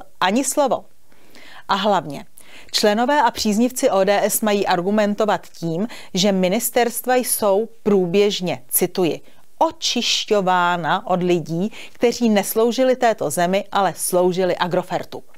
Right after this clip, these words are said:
Tuto čistku, pravda, tak trochu komplikuje služební zákon. Ovšem na jeho změně pracuje ministr vnitra.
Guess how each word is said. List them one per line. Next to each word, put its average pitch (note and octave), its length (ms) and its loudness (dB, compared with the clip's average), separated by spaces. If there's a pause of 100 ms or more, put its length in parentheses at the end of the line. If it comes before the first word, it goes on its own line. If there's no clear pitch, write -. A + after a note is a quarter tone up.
(680)
Tuto D#4+ 280 2
čistku, - 480 -2
pravda, G3+ 460 2
tak - 280 -4
trochu F#3+ 360 -2
komplikuje A3 640 2
služební G#3 640 2
zákon. F#3 520 0 (360)
Ovšem G#3+ 420 2
na F#3+ 100 2
jeho G3 320 2
změně F3 680 0 (120)
pracuje F#3+ 640 0
ministr G3 480 -2
vnitra. - 320 -8